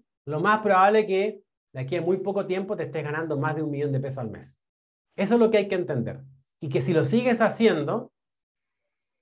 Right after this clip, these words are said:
y lo sigues enseñando a tu equipo, lo más probable es que ya no sea un millón de pesos, sino que sean dos, que sean tres. Y lo más importante acá es que hacemos cosas simples y duplicables.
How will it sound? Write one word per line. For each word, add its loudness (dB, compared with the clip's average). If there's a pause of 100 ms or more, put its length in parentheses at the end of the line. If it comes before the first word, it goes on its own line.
(140)
y -4
lo -2
sigues -2
enseñando -4
a -6
tu -4
equipo, -4 (200)
lo -4
más -2
probable 0
es -6
que -4 (240)
ya -4
no -2
sea 4
un 6
millón 6
de 2
pesos, -2
sino -6
que -4
sean 0
dos, 2 (320)
que -8
sean -2
tres. 2 (460)
Y -4
lo -2
más 2
importante -2
acá -2
es -4
que -4 (320)
hacemos -4
cosas -6
simples -4 (720)
y -2
duplicables. -2